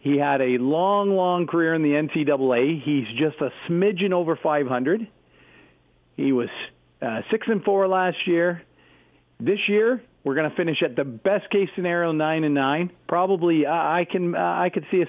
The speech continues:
finishing eight and ten 'cause we really should rest some guys next week.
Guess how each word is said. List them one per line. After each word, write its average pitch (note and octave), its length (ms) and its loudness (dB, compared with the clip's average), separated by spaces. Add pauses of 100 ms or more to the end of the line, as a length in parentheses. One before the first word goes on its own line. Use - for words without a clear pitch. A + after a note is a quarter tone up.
finishing E3 480 -2
eight D3 160 0
and A#2+ 100 -2
ten C#3 300 0
'cause B2+ 140 -2
we C3+ 140 2
really D3+ 280 2
should D3+ 220 -2
rest C3+ 240 0
some C3+ 160 -2
guys A#2 260 0
next A2 260 -4
week. G#2+ 300 -2